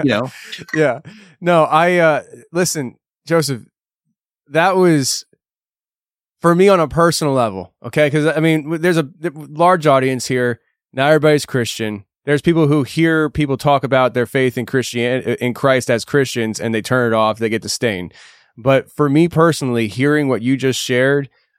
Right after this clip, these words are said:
Speaker 2: um, beautiful comes to mind. It, it, it's
Speaker 1: Thank you.
Speaker 2: absolutely beautiful how it came around. Uh, a-, and, and I, I, I, I share sentiment in so many different ways with this, where,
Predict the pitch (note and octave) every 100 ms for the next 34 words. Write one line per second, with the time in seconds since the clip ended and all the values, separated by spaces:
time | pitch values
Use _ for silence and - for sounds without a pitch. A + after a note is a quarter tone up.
0 | - A#2 A2+ A2 F#2+ _ - B2 C#3+ C3+
1 | - G#2 A2+ G2 - F2 D#2 F#2 _ _
2 | _ - C3 - A#2+ C3 - B3+ C#3+ E3+
3 | - C#3 C#3+ C3+ C3 A2+ B2+ C3 - C#3+
4 | C3+ _ _ C3 C3 B2+ - - B2+ B2
5 | A#2+ B2+ C3+ - _ _ - A#2+ A#2 -
6 | _ _ _ - C3+ C#3 C#3 C#3 C3+ C3
7 | C3+ - C3+ - C3+ A#2+ - B2 - -
8 | F3 E3 - E3 D#3+ D3 C3 A#2 A#2 -
9 | D3+ C#3+ C3+ A#2+ B2+ A2+ A#2+ D3+ C#3+ A#2+
10 | - A2 G2+ - B2 B2 B2